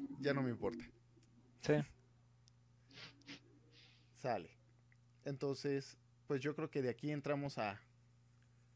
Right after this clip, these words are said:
Speaker 1: <laughs> pasamos a, a
Speaker 2: <laughs>
Speaker 1: nuestra primer sección, ¿no? <laughs>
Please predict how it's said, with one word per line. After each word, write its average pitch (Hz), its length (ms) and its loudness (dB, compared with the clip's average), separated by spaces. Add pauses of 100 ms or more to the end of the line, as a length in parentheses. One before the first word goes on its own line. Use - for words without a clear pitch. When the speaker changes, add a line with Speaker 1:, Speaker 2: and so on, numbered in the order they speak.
(880)
Speaker 1:
<laughs> - 480 2
pasamos 143 420 4 (140)
a, 131 240 10 (240)
a 185 80 10
Speaker 2:
<laughs> - 0 -
Speaker 1:
nuestra 131 400 6
primer 127 260 4
sección, 143 440 6
¿no? 190 200 0
<laughs> 127 80 -4